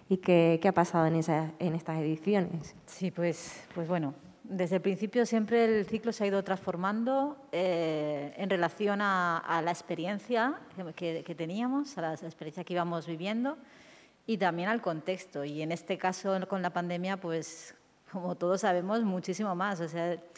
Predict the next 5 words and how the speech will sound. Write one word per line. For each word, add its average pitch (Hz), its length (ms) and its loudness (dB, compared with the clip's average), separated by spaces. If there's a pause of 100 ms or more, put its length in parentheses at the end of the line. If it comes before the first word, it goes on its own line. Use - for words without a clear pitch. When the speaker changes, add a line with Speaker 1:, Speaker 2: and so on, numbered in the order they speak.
(460)
Speaker 2:
el, 180 640 2
el 170 200 -2
museo 208 600 0
pensaba 208 600 2
que, 185 680 -2